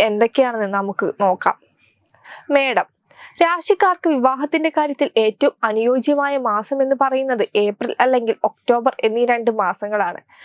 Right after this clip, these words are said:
ഈ സമയം ജീവിതത്തിൽ അടുത്ത ഘട്ടത്തിലേക്ക് നിങ്ങൾക്ക് പ്രവേശിക്കാൻ സമയമായി എന്നത് തന്നെയാണ് സൂചിപ്പിക്കുന്നത്. നിങ്ങൾക്ക് സന്തോഷകരമായ ഒരു ദാമ്പത്യ ജീവിതമാണ്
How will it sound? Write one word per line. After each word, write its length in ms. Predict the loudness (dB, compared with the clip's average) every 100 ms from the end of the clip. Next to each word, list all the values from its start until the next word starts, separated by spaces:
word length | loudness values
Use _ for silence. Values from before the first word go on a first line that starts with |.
| -18 -4
ഈ 120 | 0 2
സമയം 420 | 2 0 0 -2
ജീവിതത്തിൽ 460 | -2 -2 -2 0 0 0
അടുത്ത 280 | 0 -2
ഘട്ടത്തിലേക്ക് 680 | 0 0 0 0 0 0 -4
നിങ്ങൾക്ക് 340 | -2 -4 -2 0
പ്രവേശിക്കാൻ 600 | 0 2 0 0 -2 -2
സമയമായി 680 | -2 -2 0 0 0 -2 -4
എന്നത് 340 | -4 -2 -2 0 0
തന്നെയാണ് 380 | 2 0 -2 -6
സൂചിപ്പിക്കുന്നത്. 800 | -4 -2 -2 -2 -2 -2 -2 -4 _ -18 -16 -4 -2
നിങ്ങൾക്ക് 360 | 0 0 0
സന്തോഷകരമായ 1000 | 0 0 0 -2 0 0 0 0 0 0 0
ഒരു 180 | -2 -2
ദാമ്പത്യ 560 | 0 -2 -2 -4 -4
ജീവിതമാണ് 680 | -4 -4 0 0 0 -2 -2